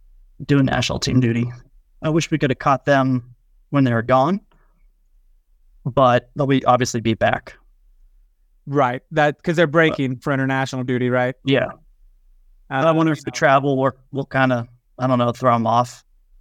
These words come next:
Speaker 1: Hopefully. I don't know.
Speaker 2: Well, it's, uh, you know, I'm seeing Denmark host Germany September twenty-second, and then they travel to play Wales September twenty-sixth. Uh, I'm not seeing the Brazil,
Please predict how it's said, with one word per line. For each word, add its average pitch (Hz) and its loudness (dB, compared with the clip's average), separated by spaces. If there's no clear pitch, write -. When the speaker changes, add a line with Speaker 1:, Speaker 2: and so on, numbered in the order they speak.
Speaker 1:
Hopefully. - -2
I 143 0
don't 67 -2
know. 131 -2
Speaker 2:
Well, 156 0
it's, 196 -2
uh, 180 0
you 165 -4
know, 151 -2
I'm 147 -4
seeing 156 -2
Denmark 156 0
host 156 -2
Germany 151 0
September 147 -4
twenty-second, 156 -4
and 135 -4
then 127 -2
they 131 -2
travel 139 0
to 131 -4
play 139 -2
Wales 135 -2
September 127 -6
twenty-sixth. 131 -4
Uh, 131 -2
I'm - -18
not 202 -2
seeing 226 2
the 208 2
Brazil, 185 -2